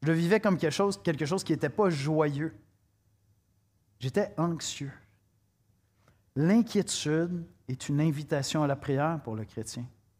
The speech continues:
Parce que j'ai une ressource. Cette ressource-là s'appelle Dieu.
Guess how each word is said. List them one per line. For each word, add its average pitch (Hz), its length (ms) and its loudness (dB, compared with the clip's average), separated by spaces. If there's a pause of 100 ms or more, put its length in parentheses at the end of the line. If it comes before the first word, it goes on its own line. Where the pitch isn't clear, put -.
(440)
Parce 156 140 0
que 185 120 2
j'ai 175 160 4
une 196 140 8
ressource. - 880 -2 (340)
Cette 160 200 -2
ressource-là 175 480 0
s'appelle 156 500 2
Dieu. 135 440 -6